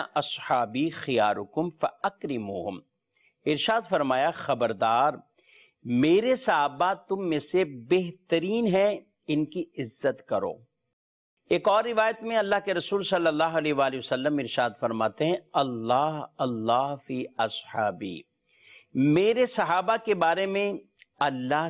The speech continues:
سے تم ڈرو، اللہ سے تم ڈرو میرے صحابہ کے بارے میں، یعنی ان کے بارے میں کہ کوئی ایسے کلمات، ان کو برا بھلا کہنا،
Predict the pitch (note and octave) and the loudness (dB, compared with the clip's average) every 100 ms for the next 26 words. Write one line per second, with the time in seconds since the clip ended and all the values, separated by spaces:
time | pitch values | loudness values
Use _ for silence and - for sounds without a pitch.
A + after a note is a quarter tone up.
0 | - C#3 B2+ A#2 G2+ F#2+ F#2 - - _ | -4 -8 -4 -6 -4 -4 -4 -6 -12 _
1 | _ _ - C3+ B2+ D#3 E3+ D#3+ C#3+ C3+ | _ _ -4 -4 0 -2 -2 -6 -6 -4
2 | A#2+ F#2+ A#2 A2+ G#2+ C#3+ _ _ _ _ | -4 -2 0 2 0 -4 _ _ _ _
3 | D3+ E3 G#3+ G#3 - B2 A#2+ A2+ A2 A2+ | 0 4 4 2 0 -2 0 -2 -4 -6
4 | G2+ G2+ G#2 G#2 - - - - _ C3 | -8 -8 -8 -10 -14 -20 -20 -20 _ 0
5 | C#3+ F#3+ G3 F3 G3+ - _ _ _ G#3 | 0 0 0 -2 -2 -14 _ _ _ 2
6 | A#3+ B3+ G3+ A3+ E3+ E3 F#3 F#3+ A3+ A3 | 2 0 0 2 4 2 0 -2 -4 -2
7 | A3 - G3+ A3+ A#3 - E3+ - A3 G#3+ | -6 0 2 4 2 0 -2 2 0 2
8 | - D#3 D3 C3+ C#3+ F3+ G3 G3 E3+ D#3 | -2 2 2 4 4 4 2 2 2 2
9 | - - _ _ _ _ - E3+ G3 G#3 | -4 -18 _ _ _ _ 0 0 2 0
10 | D#3+ D#3+ G#3+ A#3 F#3+ F3+ E3 - C3 A#2+ | 2 2 4 2 2 2 2 0 0 0
11 | B2+ A#2 | 0 -2